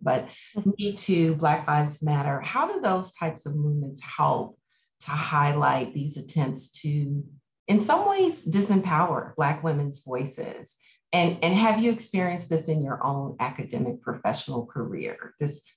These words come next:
Speaker 1: this attempt to silence or disempower your voice?
Speaker 2: So something that we in the academy have seen a lot of over the last few years is, um, organizations that are highly funded by billionaires, conservative billionaires like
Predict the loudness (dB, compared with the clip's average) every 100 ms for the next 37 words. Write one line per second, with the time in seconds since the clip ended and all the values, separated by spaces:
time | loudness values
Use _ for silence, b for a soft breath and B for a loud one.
0 | -4 -2 -2 -2 -2 -2 -4 -4 2 2
1 | 4 2 -2 -8 -10 -6 -4 -4 -4 -4
2 | -2 -2 -2 -6 -8 -12 -10 -10 -12 -20
3 | -20 -20 -20 _ _ _ _ _ _ _
4 | _ _ _ _ -8 -4 2 4 4 2
5 | 2 2 0 0 0 0 2 0 -4 -6
6 | -4 -2 0 2 2 0 -4 -4 -2 -2
7 | -2 -2 -4 -8 -12 -10 -8 -6 -6 -8
8 | -10 -6 -4 -2 -2 -4 -8 -10 -6 -6
9 | -6 -8 -14 _ _ -4 -2 0 -2 -2
10 | -4 -4 -6 -6 -8 -12 -20 -10 -4 0
11 | 2 2 2 -2 -6 -12 -6 -2 -2 -2
12 | -4 -4 -4 -6 -8 -6 -4 -4 -6 -8
13 | -2 0 0 -2 -4 -4 -4 -6 -12 -12
14 | -8 -4 -2 -2 -2 -2 -2 -2 -4 -4
15 | -4 -4 -6